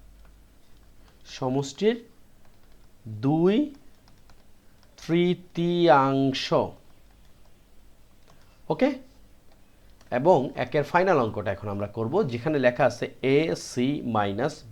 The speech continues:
বিএক্স divide seven। এটা যদি আমরা একটু দেখি লেখার আগে, প্রথমে আমরা কি করছি? আমরা যে কাজটা করছি, এ আর সি এর গুণফল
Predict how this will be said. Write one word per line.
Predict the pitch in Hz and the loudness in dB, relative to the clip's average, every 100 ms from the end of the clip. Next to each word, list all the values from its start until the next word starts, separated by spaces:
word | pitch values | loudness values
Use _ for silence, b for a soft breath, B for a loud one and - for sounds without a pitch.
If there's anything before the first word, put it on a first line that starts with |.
| - | -6
বিএক্স | 123 151 139 - 113 117 117 - - | -4 -2 -6 -8 -4 -4 -6 -18 -10
divide | 107 107 123 196 - b b b b - - | -6 2 4 4 -2 b b b b -12 -4
seven। | 98 - - - - b b b b b b - | -4 -6 -18 -20 -20 b b b b b b 0
এটা | 170 196 | 4 6
যদি | 185 196 | 8 8
আমরা | 185 | 8
একটু | 175 147 | 4 4
দেখি | 170 170 123 120 | 4 4 2 2
লেখার | 117 123 101 | 2 2 2
আগে, | 120 226 - - | 0 -4 -6 -4
প্রথমে | 165 190 180 | 2 2 4
আমরা | 185 185 | 4 2
কি | 185 | 0
করছি? | 185 - 240 330 - b b b b 147 | 0 2 0 0 -2 b b b b 4
আমরা | 170 185 | 10 10
যে | 175 185 | 8 4
কাজটা | 170 190 175 | 4 4 2
করছি, | 175 233 - - 190 | 2 -4 -2 8 8
এ | 196 147 | 8 10
আর | 160 147 | 10 8
সি | - 170 | 0 2
এর | 151 139 | 2 2
গুণফল | 151 147 190 | 0 2 4